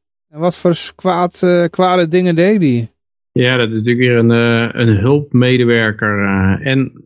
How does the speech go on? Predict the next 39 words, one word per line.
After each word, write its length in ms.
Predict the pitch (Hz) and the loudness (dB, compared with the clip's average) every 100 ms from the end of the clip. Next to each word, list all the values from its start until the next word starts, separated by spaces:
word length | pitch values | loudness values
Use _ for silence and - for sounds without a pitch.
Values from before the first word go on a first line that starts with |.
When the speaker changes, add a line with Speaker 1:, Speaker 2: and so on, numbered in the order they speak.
| _ | _
Speaker 2:
en 260 | - 143 120 | -6 -2 -2
zeven 360 | 117 135 120 | 0 0 -2
kinderen 360 | 113 143 135 107 | -2 -2 2 0
of 60 | 98 | 0
zo. 300 | 101 87 92 | -4 -2 -2
Het 140 | 98 | -4
is 120 | 107 | -2
echt, 320 | 107 107 - | -2 -4 -4
eh, 280 | 117 110 110 | -2 0 0
gewoon 200 | 107 113 | 0 0
een 60 | 110 | 2
heel 100 | 113 | 0
Speaker 1:
Ja. 40 | |
Speaker 2:
gezin 260 | 107 - 131 | -2 -4 -2
uitgemoord. 680 | 113 110 104 101 101 120 131 _ _ _ _ | -2 -4 0 0 2 -2 -2 _ _ _ _
Speaker 1:
Ja, 140 | - 117 | -20 -18
is 160 | - | -18
triest, 480 | - 135 131 - - | -4 0 0 -2 -10
triest. 380 | 135 131 127 - | -2 -2 -2 -4
Maar 120 | 147 | 0
dit 100 | 156 | 0
is 60 | 170 | 0
het 100 | - | -2
verhaal 360 | 175 156 165 | -4 -2 -2
van 140 | 165 160 | -2 -2
bijna 220 | 160 160 | 0 0
iedere 340 | 160 156 151 | 0 0 -2
drone 220 | 139 139 | -2 -2
Speaker 2:
And 120 | 120 117 | -2 0
nine 120 | 117 | 0
Speaker 1:
aanval, 140 | 135 135 | 0 -2
hè? 60 | |
Speaker 2:
members 240 | 135 131 120 | -2 -2 0
of 100 | 120 | 0
his 160 | 117 | -2
family, 300 | - 127 110 104 | -2 -4 -2 -2
including 460 | 117 139 135 131 | -2 0 2 0
seven 320 | 123 143 123 113 | 0 -2 -2 -2
children. 640 | 135 117 107 98 92 92 | 0 0 0 -2 -4 -12